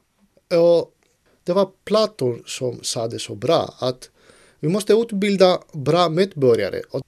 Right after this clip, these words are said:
en bra medborgare respekterar lagen, inte bara för att lagen finns där för att bestraffa oss. Vi respekterar lagen, vi respekterar allting som ligger bakom lagen.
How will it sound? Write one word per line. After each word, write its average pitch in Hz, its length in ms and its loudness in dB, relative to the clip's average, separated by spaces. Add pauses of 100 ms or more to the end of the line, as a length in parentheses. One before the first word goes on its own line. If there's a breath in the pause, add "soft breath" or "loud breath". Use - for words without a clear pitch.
(140)
en 127 180 -6
bra 208 200 4
medborgare 123 800 4 (380)
respekterar 156 840 0
lagen, 117 580 0 (120)
inte 185 280 -2
bara 190 240 4
för 165 140 0
att 151 160 2
lagen 147 340 4
finns - 240 -6
där 123 100 0
för - 140 -6
att 110 80 -8
bestraffa 123 520 -2
oss. - 280 -12 (140)
Vi 120 100 -4
respekterar 175 560 -2
lagen, 127 540 2
vi 135 100 -8
respekterar 185 580 -2 (500 soft breath)
allting 185 340 -2
som 180 300 -4
ligger 175 320 2
bakom 143 500 0
lagen. 98 400 -8